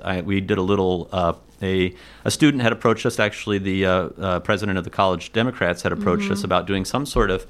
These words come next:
Speaker 1: kind of unifying rally or prayer or something like that. And so Doctor Coomber, who we've had on the show before, um, and I met with, uh,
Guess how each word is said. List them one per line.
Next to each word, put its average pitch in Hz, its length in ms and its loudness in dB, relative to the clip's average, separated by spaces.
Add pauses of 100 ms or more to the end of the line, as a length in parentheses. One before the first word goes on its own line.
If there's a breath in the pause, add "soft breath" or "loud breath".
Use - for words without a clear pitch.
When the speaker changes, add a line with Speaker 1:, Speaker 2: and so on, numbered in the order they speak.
(320 loud breath)
Speaker 1:
kind 107 180 0
of 90 200 -4
unifying 104 920 2
rally 98 460 0
or 90 340 -4 (120)
prayer 104 340 0
or 85 320 -4
something 120 340 -2
like 101 200 -2
that. 104 240 0 (260 loud breath)
And 98 180 -4
so 98 240 0
Doctor 95 680 0
Coomber, 127 320 4
who 127 100 0
we've 101 180 0
had 98 140 2
on 95 80 0
the 95 60 -4
show 98 240 2
before, 104 600 0
um, 95 260 0
and 92 160 -2
I 98 240 2
met 98 260 -4
with, - 400 -6
uh, 90 420 -2